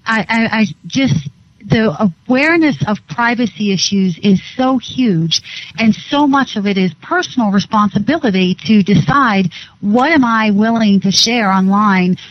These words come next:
What am I willing to forgo as far as privacy is concerned in order to accomplish what I want to accomplish online?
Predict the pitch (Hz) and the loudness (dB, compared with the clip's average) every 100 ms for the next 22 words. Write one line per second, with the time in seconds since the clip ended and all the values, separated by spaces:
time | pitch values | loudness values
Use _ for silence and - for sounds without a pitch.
0 | - 202 233 254 226 214 214 208 196 190 | -8 -2 2 2 2 2 2 2 2 0
1 | - 196 190 190 - - - _ _ - | 2 4 4 2 -2 -20 -20 _ _ -16
2 | - 214 180 240 247 190 190 - 202 185 | -4 -2 0 0 2 2 0 -2 -2 -2
3 | 170 - 220 262 262 - 180 - 196 180 | -2 -2 -2 0 -2 -2 -2 0 -2 0
4 | 190 190 196 208 214 233 254 - 220 - | 2 0 0 -2 0 0 0 -2 -4 -2
5 | 196 196 196 - 196 190 185 185 165 240 | -2 0 -2 0 0 0 2 0 0 -2
6 | 262 226 196 180 180 175 175 | 0 0 2 0 0 0 0